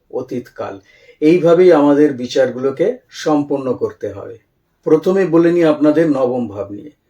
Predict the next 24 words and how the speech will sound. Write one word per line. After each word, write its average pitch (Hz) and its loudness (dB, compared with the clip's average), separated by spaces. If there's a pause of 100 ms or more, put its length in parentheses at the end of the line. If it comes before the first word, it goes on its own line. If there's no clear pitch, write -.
(340)
পঞ্চম 151 0
ভাবের 156 2
যে 151 2
মালিক 139 0
হবে, 131 0
সেই 143 -4
পঞ্চম 131 0
ভাবের 147 4
মালিক 135 -2
যদি 139 2
আপনাদের 131 -2
নবম 127 -6
ভাবে 127 -2
বসে 117 -10
থাকে, 110 -12 (520)
তাহলে 151 4
পরে 160 6
পূর্বজন্মে 147 2
আপনি 135 -4 (160)
কি 131 -14
ছিলেন 143 -4
বা 131 -4
কেমন 113 -8
ছিলেন। - -16